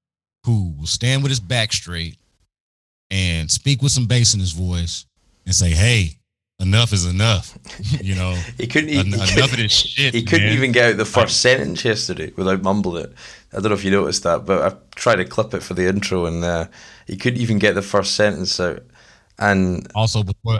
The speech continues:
Speaker 1: and also before the fire alarm, so can't blame that. So
Speaker 2: Well, yeah. Do you know? Well, do you know? Talking about anything that Easterby's valued on, I, I would probably say fire, safety, and operations all come under one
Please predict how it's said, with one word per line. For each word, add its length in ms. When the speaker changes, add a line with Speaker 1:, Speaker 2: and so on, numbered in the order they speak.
Speaker 1:
and 160
also 220
before 320
the 80
fire 340
alarm, 340
so 140
can't 240
blame 240
that. 340
So 300
Speaker 2:
Well, 560
yeah. 480
Do 120
you 40
know? 140
Well, 240
do 120
you 40
know? 200
Talking 260
about 220
anything 360
that 60
Easterby's 580
valued 520
on, 100
I, 220
I 140
would 240
probably 500
say 400
fire, 500
safety, 760
and 300
operations 880
all 280
come 200
under 260
one 380